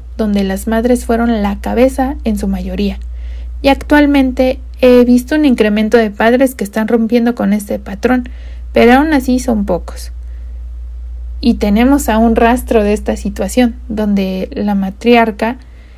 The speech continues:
es responsable absolutamente al cien por ciento. Es más, aunque esté el papá, este toma un papel de hijo y no como de una figura de autoridad o de la que te puedes respaldar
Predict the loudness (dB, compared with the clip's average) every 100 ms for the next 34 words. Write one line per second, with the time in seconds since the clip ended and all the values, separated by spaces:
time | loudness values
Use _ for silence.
0 | -8 -2 0 -2 -4 -2 0 0 -2 -4
1 | -8 -14 -12 -8 -8 -8 -6 0 2 2
2 | 0 -4 0 2 2 0 -2 0 0 2
3 | -2 -2 -2 -2 -4 -12 -14 -12 -2 0
4 | 0 -4 -8 -10 -10 -10 -10 -10 -10 -4
5 | 0 2 2 0 -2 -2 0 0 0 -2
6 | -6 -12 -12 0 2 2 0 0 0 4
7 | 4 4 2 2 0 0 0 2 0 0
8 | 0 0 -2 -6 -14 0 2 4 2 -2
9 | 0 2 2 2 4 4 2 0 2 4
10 | 4 2 0 0 -2 -2 0 2 2 0
11 | -6 -14 -14 -6 -2 0 0 -2 -2 -4
12 | -4 2 4 4 2 -4 -4 -2 0 0